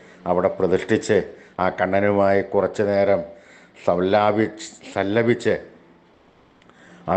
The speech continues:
കണ്ണൻ്റെ അനുഗ്രഹം നേടാൻ ആ കണ്ണൻ്റെ തൃക്കാൽക്കൽ വീണ് നമസ്കരിക്കാം, പ്രാർത്ഥിക്കാം. ഹരേ ഗുരുവായൂരപ്പ.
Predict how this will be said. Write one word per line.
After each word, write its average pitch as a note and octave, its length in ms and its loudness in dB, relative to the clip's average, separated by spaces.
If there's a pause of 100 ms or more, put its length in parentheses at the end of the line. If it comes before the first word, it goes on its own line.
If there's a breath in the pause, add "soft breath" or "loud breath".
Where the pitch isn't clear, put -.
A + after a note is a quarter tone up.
(120)
കണ്ണൻ്റെ F#2+ 420 2
അനുഗ്രഹം F2+ 480 -2
നേടാൻ F2+ 320 0 (240)
ആ - 20 -4 (120)
കണ്ണൻ്റെ F2 400 -2
തൃക്കാൽക്കൽ F2+ 720 0
വീണ് F2+ 260 0
നമസ്കരിക്കാം, F2 640 -2 (520 soft breath)
പ്രാർത്ഥിക്കാം. F2 680 0 (600 soft breath)
ഹരേ G2+ 220 4 (280)
ഗുരുവായൂരപ്പ. G2 560 2